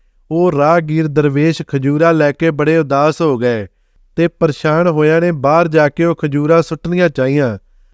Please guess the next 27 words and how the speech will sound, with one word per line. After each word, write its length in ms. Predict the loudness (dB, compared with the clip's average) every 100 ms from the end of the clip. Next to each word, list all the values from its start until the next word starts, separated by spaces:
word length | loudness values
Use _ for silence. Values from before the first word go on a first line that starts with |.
| _
ਜਦੋਂ 400 | -2 0 2 0 -2
ਉਹ 180 | -2 0
ਰਾਹਗੀਰ 520 | 2 2 2 0 -2
ਖਜੂਰਾਂ 480 | 0 0 0 2 2
ਨੂੰ 120 | 0
ਸੁੱਟਣ 380 | -2 -4 0 2
ਲੱਗਦੇ 380 | 2 2 0 0
ਹਨ, 280 | 0 -2 -6 _ _ _ -2
ਤਾਂ 140 | -2 -2
ਐਨ 280 | 0 0 2
ਮੌਕੇ 420 | 0 -2 0 -2
ਤੇ 160 | 0 0
ਉਹ 140 | -2
ਖਜੂਰਾਂ 480 | -4 -4 -2 2 0
ਸੋਨੇ 360 | 0 -2 -2 -2
ਦੀਆਂ 260 | 0 0
ਅਸ਼ਰਫੀਆਂ 500 | -2 -2 -2 0 0
ਵਿੱਚ 180 | 0 -2
ਬਦਲ 300 | -2 -2 0
ਜਾਂਦੀਆਂ। 480 | 0 -2 -2 -2 -4 -10 _ _ _ -6
ਸੋਨਾ 380 | -2 2 2 2
ਵੇਖ 320 | 0 -2 0
ਕੇ 100 | 0
ਉਹ 160 | 0
ਰਾਹਗੀਰ 460 | 2 2 2 0 -2
ਖੁਸ਼ੀ 280 | -2 -4 -2
ਵਿੱਚ 220 | -2 -2